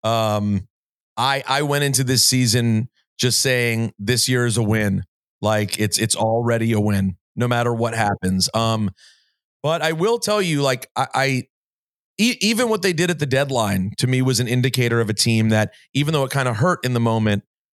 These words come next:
like, this is a team that's gonna do things a little differently, and that's gonna try to, like, make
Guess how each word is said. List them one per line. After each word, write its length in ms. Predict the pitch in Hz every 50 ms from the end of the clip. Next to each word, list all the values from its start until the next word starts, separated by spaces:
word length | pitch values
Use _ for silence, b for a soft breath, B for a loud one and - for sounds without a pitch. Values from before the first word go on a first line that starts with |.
| _ _ -
like, 140 | 127 127
this 160 | - 151 151 151
is 80 | 156
a 60 | 160
team 240 | - - 156 147 135
that's 160 | 131 120 -
gonna 160 | - 135 123 120
do 160 | 110 120 117
things 240 | - 127 110 110 113
a 40 |
little 160 | 113 107 101 101
differently, 580 | 92 104 - - 98 - 92 92 95 95 90 -
and 140 | - 117 117
that's 160 | 117 110 -
gonna 160 | - 131 117 -
try 280 | - - 131 120 117 113
to, 60 | 117
like, 240 | 113 110 107 101 -
make 280 | 110 113 110 104 -